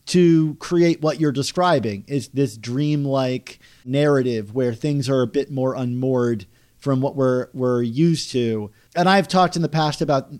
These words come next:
you know, maybe that omniscient narrator that I complained about di-, does actually have a purpose. But let's talk about this particular story. I, I've seen people saying online that they were very confused by the narrative here and how it jumped around.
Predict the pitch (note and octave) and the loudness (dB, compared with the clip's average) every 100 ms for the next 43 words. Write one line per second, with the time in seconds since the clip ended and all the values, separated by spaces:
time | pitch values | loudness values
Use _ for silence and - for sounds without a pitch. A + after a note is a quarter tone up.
0 | - D#3 C3+ C#3 E3+ F#3+ F#3 - D#3 D3 | -8 -4 0 2 2 4 0 0 0 0
1 | E3 - E3 C#3+ C#3+ D#3 D#3 C3 C3 C3 | 0 0 -4 -2 0 2 2 2 0 -2
2 | B2 B2+ C3+ A#2+ C3+ C3 B2+ A#2+ A#2 A#2 | -4 -6 -6 -8 -4 -2 -2 -2 -4 -6
3 | - _ _ _ _ _ G3 G#3+ D#3 F#3+ | -12 _ _ _ _ _ 4 6 6 4
4 | G#3 E3 C#3 - C3+ B2 G#2+ G2+ A2 - | 4 2 -2 -4 -4 -4 -8 -8 -10 -8
5 | G#2+ - F3 - - B3+ B3+ C#4 B3 B3+ | -14 -2 -2 -2 -2 0 2 0 0 0
6 | C#3+ F#3+ F#3+ F3+ - F3 D#3+ C#3+ - F#3+ | 2 2 2 -4 -4 -2 0 0 0 0
7 | F3 C3+ A2+ G#2+ _ _ D3 F#3 F3+ F#3+ | 2 2 -2 -6 _ _ -4 -2 0 0
8 | - A#3+ G#3 G#3+ F#3+ - G3 F#3 E3+ E3 | 0 2 2 0 -2 0 0 2 0 0
9 | E3 E3 D3 E3 D#3 C#3+ E3 E3 D#3 D3+ | 2 0 0 2 2 2 2 2 2 -2
10 | B2+ - E3 E3+ E3+ - A#2+ C#3 C#3 C3 | -6 -4 0 0 -2 -4 -2 2 2 0
11 | C3 C3+ C#3+ D3 C3+ C3+ - C3 B2 B2 | -2 0 2 2 2 -2 -2 -2 0 0
12 | A#2 _ _ - C3+ C3+ D#3 D3 A#2 D3+ | -4 _ _ -6 -2 0 0 -2 -2 -2
13 | C#3 C3+ B2 C3+ B2 G2+ G2+ | -2 -4 -2 -4 -4 -6 -8